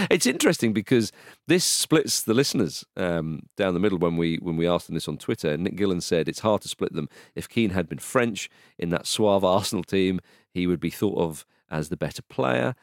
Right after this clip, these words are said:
Vieira might just shade it on technical ability, but it goes under the radar how good Keane actually was." Ronowak says, "It's very close. Vieira was more technically gifted, but I would take Keane over him nine times out of nine."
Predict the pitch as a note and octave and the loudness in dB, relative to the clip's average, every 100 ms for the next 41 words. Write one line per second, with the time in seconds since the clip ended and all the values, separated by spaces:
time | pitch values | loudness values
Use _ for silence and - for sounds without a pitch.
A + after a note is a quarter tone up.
0 | _ _ - A2 G#2+ G#2 G2+ - D#2+ - | _ _ 0 4 4 4 4 2 -2 0
1 | A2 G2+ F#2+ - - G2 F2+ - D#2+ - | 2 2 0 -4 -4 -4 -2 -4 -4 0
2 | C3+ C3 A#2 F#2+ - F#2 F2+ F2 E2 E2 | 0 2 -2 -4 0 0 0 0 -2 0
3 | G2 G#2 G2+ G2 F2+ F2 F2 - - F#2 | 2 4 4 2 2 -2 -2 -10 -6 -2
4 | F2 - D2 D2+ F#2 G#2 G2+ - _ - | -2 -4 -8 -6 0 2 0 -4 _ -20
5 | _ _ B2+ C#3+ A#2+ G2+ - A2+ F#2+ E2+ | _ _ 2 4 4 2 2 4 4 2
6 | - _ _ E2+ C#2 F#2+ A#2 G#2 F#2 G#2 | -8 _ _ -10 -8 2 4 4 2 2
7 | E2+ D2+ E2+ G#2 G#2 F#2+ F2 F#2+ F2+ - | 2 0 2 4 6 4 2 0 0 -2
8 | F#2+ E2+ D#2+ D#2+ - G2+ - E2 - E2+ | -6 -6 -10 -12 -6 -6 -4 -8 -6 -2
9 | E2 E2 - F#2 - G2+ F2+ E2 - _ | -2 -2 -4 -6 -4 -4 -2 -4 -8 _
10 | _ F2+ F#2 E2+ E2+ F2 F2+ F#2+ F2+ F2+ | _ -2 -2 -4 -4 -2 0 0 0 0
11 | A2 G#2 - F#2+ G2 G2 G2+ F#2+ | 0 0 -2 -2 0 2 0 -2